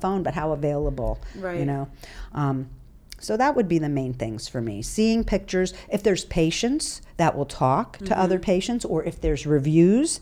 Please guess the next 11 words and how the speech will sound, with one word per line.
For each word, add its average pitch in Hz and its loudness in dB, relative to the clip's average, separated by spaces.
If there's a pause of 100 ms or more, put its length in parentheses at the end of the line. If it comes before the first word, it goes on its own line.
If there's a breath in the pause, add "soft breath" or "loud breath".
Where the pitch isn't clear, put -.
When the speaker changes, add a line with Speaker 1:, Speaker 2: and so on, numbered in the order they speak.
(160)
Speaker 1:
that 208 2
can 240 0
be 220 0
seen, 233 -2 (240 loud breath)
those 185 6
are 202 2
also 185 2
really 151 0
good 135 -6
things 135 -2
for, 135 0